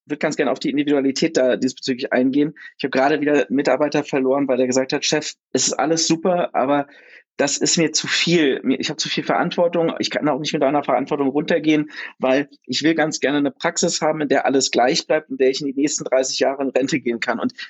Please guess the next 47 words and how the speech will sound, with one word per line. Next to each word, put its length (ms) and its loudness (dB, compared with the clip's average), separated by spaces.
jetzt 320 -2
haben 160 0
wir 60 2
hier 200 0
ein 120 -2
Wachstum 580 0
und 140 -2
wir 80 0
haben 100 -4
neue 220 0
Mitarbeiter 680 0
und 120 -4
wir 120 0
haben 260 0
dann 160 0
Digitalisierung.“ 920 2
Und 180 -2
da 80 0
habe 80 0
ich 80 -2
gesagt, 220 0
„Hey, 260 0
das 160 0
ist 240 -2
völlig 400 0
okay. 400 -2
Ich, 160 -4
ich 100 -4
find's 200 0
schade, 480 2
ja.“ 320 2
Ich 120 -2
habe 100 0
auch 120 0
versucht, 300 -2
den 100 0
Mitarbeiter 680 2
dementsprechend 560 -2
zu 120 0
entlasten, 440 0
indem 140 2
wir 80 -2
mit 120 -6
den 60 -6
Stunden 300 0
runtergegangen 560 0
sind, 200 0